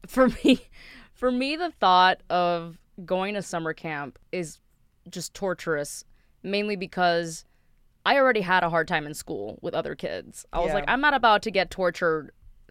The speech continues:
Speaker 1: throughout the, like, two and a half months that I have to fucking chill and actually hang out with people I wanna hang out with," you know?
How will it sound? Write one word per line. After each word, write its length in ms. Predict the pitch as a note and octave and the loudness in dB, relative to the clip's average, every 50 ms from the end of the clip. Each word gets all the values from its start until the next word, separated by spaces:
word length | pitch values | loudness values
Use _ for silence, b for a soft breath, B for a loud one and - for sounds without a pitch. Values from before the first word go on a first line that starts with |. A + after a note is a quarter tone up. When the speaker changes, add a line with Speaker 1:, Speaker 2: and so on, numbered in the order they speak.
| - - - | -10 -6 -4
Speaker 1:
throughout 480 | G#3 F#3 F#3 F3+ F3 E3+ E3 E3 - - - - F3 - | -2 0 2 4 4 4 4 2 -2 -6 -12 -14 -8 -6
the, 120 | F3+ D#3+ - - - - - - - - | -4 -4 -4 -6 -10 -14 -18 -20 -12 -8
like, 240 | F3+ E3 D#3 - | -6 -6 -4 -2
two 140 | - - G#3 | 2 6 8
and 80 | - F3 | 8 8
a 40 | F3 | 8
half 220 | F3+ E3+ E3 - | 6 4 4 4
months 280 | F3 D#3+ D#3+ D#3 - - | 4 2 0 -4 -4 -4
that 100 | E3+ D#3 | -2 -2
I 80 | D#3 D#3+ | 0 0
have 440 | E3+ D3+ D#3 D#3 D#3 D#3 E3 - - | 0 2 2 2 0 -2 -8 -12 -10
to 200 | - F3 D#3 B2+ - - - - | -6 -6 -6 -4 -2 -4 -2 -2
fucking 320 | - F3 D#3+ E3+ D#3+ D3+ D3+ | -2 -4 -4 -4 -6 -8 -8
chill 460 | - - F#3 E3+ E3+ E3 D#3+ D#3 - b b b b b b b b | -6 -4 -2 0 0 0 -2 -4 -6 b b b b b b b b
and 100 | G3 G3 | -2 0
actually 340 | G3 F#3+ - - G3 F#3+ F3 | 0 0 -2 -4 -6 -4 -4
hang 160 | F#3+ F#3+ F#3+ | -2 -2 0
out 100 | F3+ F3 | 0 0
with 100 | F3 E3+ | 0 -2
people 260 | - G3 F#3+ - F3 | -2 -6 -6 -2 0
I 80 | F3+ E3 | 0 2
wanna 280 | E3 E3 F3 F3 F3 E3+ | 2 2 0 0 0 -2
hang 160 | E3+ E3 E3 | -2 -2 -2
out 160 | D#3 D#3 B2+ | -2 -4 -4
with," 200 | C#3 D3 D3 - b b b b b b b b | -4 -6 -8 -8 b b b b b b b b
you 120 | F3+ F#3 | -6 -2
know? 300 | F#3 F3+ F3+ F#3 F3 - | 0 0 0 0 -2 -6